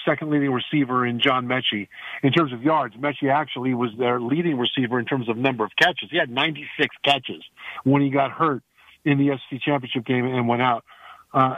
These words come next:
and then they lost Jameson Williams early in the game. And so they were without their top two receivers. They tried to throw the ball to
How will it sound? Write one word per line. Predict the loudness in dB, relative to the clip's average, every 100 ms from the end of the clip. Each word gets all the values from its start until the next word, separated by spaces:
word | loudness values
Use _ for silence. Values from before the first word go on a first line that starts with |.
| 2
and | 2 4
then | 2 2 0 -6 -14 _ _ -2
they | 0
lost | 4 2 2 -2
Jameson | -2 -2 -2 -2
Williams | 2 2 0 -2 -6 -12 0
early | 0 2 0
in | -2
the | 0
game. | 0 0 -6 _ _ _ _ _ _ 0
And | 2 2 2
so | 2 2
they | 0
were | 2
without | 2 2 2 2 0
their | -4 -4 -2
top | -2 -2 -6 -2
two | 2 4
receivers. | 2 0 0 0 0 -14 -12 -12 -14 _ -18 -18 -18 _ _
They | 4 4
tried | 4 2 2 2
to | -2
throw | 0 0 0
the |
ball | 0 2 2 2 -2 0
to | 2 2 0